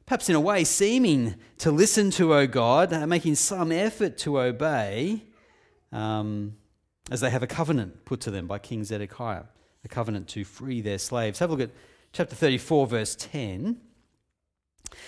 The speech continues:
"So all the officials and people who entered into this covenant agreed that they would free their male and female slaves and no longer hold them in bondage. They agreed and set them free."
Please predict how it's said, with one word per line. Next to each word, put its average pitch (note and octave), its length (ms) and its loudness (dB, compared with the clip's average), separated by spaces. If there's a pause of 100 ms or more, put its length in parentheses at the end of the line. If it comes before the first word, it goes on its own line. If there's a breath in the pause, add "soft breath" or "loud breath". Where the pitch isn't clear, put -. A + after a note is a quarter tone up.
(160 loud breath)
"So D3+ 180 6
all F#3 180 8
the G3 160 4
officials F3 680 0
and C3 260 -4
people D#3+ 400 -2
who C3+ 160 -2
entered D3 340 -4
into C3+ 260 -2
this A#2+ 220 -4
covenant C3 680 -8 (680 soft breath)
agreed C#3+ 460 2
that C#3+ 160 2
they A#2+ 160 2
would A#2 180 -2
free C#3 380 0
their B2 180 0
male B2+ 400 -2
and A2+ 160 -6
female B2 540 -4
slaves A2+ 720 -8
and B2 340 -2
no B2+ 140 -2
longer D3 280 -2
hold E3+ 340 -2
them D3+ 180 2
in D3 140 4
bondage. D#3+ 640 -4
They C3+ 240 0
agreed C#3 640 -2 (260 loud breath)
and C3 240 -2
set - 400 -4
them A2+ 220 -2
free." F#2+ 640 -8